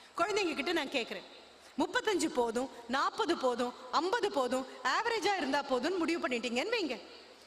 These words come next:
எங்கேயோ பயணம் போகணும், ஒரு பிளேன்ல ஏறுறீங்க, ஃப்ளைட்ல ஏறுறீங்க. பைலட் உங்ககிட்ட வந்து சொல்றாரு,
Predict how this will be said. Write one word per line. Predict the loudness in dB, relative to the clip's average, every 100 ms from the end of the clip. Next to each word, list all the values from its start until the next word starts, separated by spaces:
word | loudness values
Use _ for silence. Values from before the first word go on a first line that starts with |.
| -10 -2
எங்கேயோ | 0 2 2 2
பயணம் | 2 2 2
போகணும், | 2 0 0 -2 -10 -18 -6
ஒரு | 0 0
பிளேன்ல | 2 2 2 2
ஏறுறீங்க, | 2 0 0 -2 -6 -12 -4
ஃப்ளைட்ல | 0 0 2 2
ஏறுறீங்க. | 2 0 -2 -4 -10 -14 -18 -20 -2
பைலட் | 0 2 2 2
உங்ககிட்ட | 2 2 0 0 2
வந்து | 4 2 2
சொல்றாரு, | 2 2 0